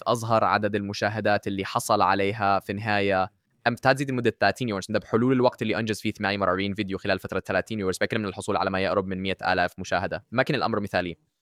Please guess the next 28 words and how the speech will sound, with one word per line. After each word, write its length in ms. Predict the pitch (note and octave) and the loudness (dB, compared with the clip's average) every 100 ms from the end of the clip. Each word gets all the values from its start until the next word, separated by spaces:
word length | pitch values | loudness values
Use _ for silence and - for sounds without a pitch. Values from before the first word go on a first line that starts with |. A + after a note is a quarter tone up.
| _ | _
بعد 220 | B2 B2+ A2+ | 6 6 6
أفضل 340 | F#3 D#3+ D3+ | 2 2 2
فيديوهاته 460 | C3+ A#2 A#2 A#2 A#2 | 0 2 2 2 2
حصدت 400 | B2 - G#2+ - | 0 2 -2 2
حوالي 320 | G2+ G2+ F#2+ | 2 4 2
خمسة 400 | - A2 A2+ F#2+ | -2 -2 2 4
آلاف 240 | F#2 G2 | 4 0
مشاهدة، 340 | F#2+ F#2 F#2+ F#2 | -2 -2 0 0
لذا 180 | G#2 | 0
هذا 180 | G#2 G2 | 0 0
مش 140 | G2+ - | -2 -2
شيئًا 220 | G#2+ F2 | -2 -2
جنونيًا 400 | F#2+ F#2+ F#2+ F2 | -4 -4 -4 -4
للغاية، 460 | F#2 F2+ F#2 E2+ - | -4 0 2 2 -2
لكن 200 | F#2+ F2+ | -4 0
أعني 340 | A2 G2+ G2 - | 0 0 -4 -2
إنه 160 | D#3 | 0
مولد 360 | C3+ A2+ A#2 G#2 | 2 2 2 0
بالكامل 400 | G2+ A2 A2 A2+ | -4 -2 0 0
بواسطة 440 | G2+ F#2+ G2+ G#2 | 0 0 -2 -10
الذكاء 280 | F2+ G#2 G2+ | -8 -2 0
الاصطناعي، 440 | F#2 - G2 F#2+ F#2 | 0 -4 -2 0 0
ويمكنهم 420 | G2 G2 G#2+ G2+ | -2 -4 -4 -4
الاستمرار 420 | F#2+ - G2 F#2+ | -6 -2 0 0
في 60 | F#2+ | -2
الحصول 360 | - - G#2 | -12 -6 0
على، 340 | E2+ F#2 F2+ - G2 | 2 2 0 0 0
أم، 220 | F#2+ | 0